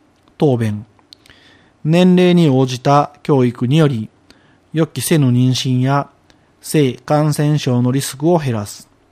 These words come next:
質問者。性交同意年齢は十三歳。それまでに正しい知識を教える必要があるが、日本の性教育は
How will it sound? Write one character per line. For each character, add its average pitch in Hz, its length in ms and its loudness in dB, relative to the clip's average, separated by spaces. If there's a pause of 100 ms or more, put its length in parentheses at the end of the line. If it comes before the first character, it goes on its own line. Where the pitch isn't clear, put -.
(600)
質 - 300 -4
問 135 180 4
者。 110 240 -6 (1300)
性 180 260 4
交 175 360 2
同 180 260 4
意 175 220 2
年 151 280 4
齢 107 200 -2
は 139 260 -2 (300)
十 139 220 -4
三 127 220 0
歳。 - 280 -12 (840)
そ - 200 -4
れ 151 100 0
ま 131 140 2
で 120 140 0
に 143 300 0 (440)
正 160 300 2
し 165 160 0
い 131 40 -6
知 - 180 -8
識 - 300 -4
を 139 240 2 (160)
教 135 220 -6
え 135 100 2
る 131 60 0
必 - 260 -8
要 127 140 0
が 113 160 -4
あ 113 40 -6
る 135 80 -6
が、 120 220 -8 (800)
日 156 100 0
本 160 260 0
の 156 100 2
性 160 240 2
教 147 240 0
育 120 200 -6
は 139 300 -2